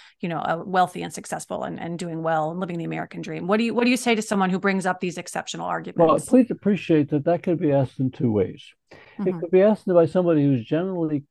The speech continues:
Speaker 2: cur-, curious and say, "Well, you know, I, I can see that redlining and racial prejudices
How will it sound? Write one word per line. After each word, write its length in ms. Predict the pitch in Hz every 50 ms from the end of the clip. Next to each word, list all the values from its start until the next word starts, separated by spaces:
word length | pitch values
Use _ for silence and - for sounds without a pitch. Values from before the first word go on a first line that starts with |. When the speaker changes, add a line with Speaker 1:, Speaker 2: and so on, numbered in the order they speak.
| _ _ -
Speaker 2:
cur-, 280 | - 156 143 - - - -
curious 460 | - 254 262 233 123 101 117 - -
and 80 | 160 147
say, 100 | - 160
"Well, 280 | 160 160 151 - - - _ -
you 120 | - 226
know, 240 | 226 214 175 143 123
I, 300 | 131 156 - - - -
I 40 | 190
can 160 | - 240 208
see 260 | 147 - - 156 143
that 240 | 127 120 120 107 - - _ _ _ _ _ _ _ _ -
redlining 540 | 131 131 123 123 127 123 127 143 160 165 147
and 200 | 123 117 110 107
racial 260 | 127 127 - 127 113
prejudices 800 | - - 120 117 110 117 107 113 113 - - - 127 113 110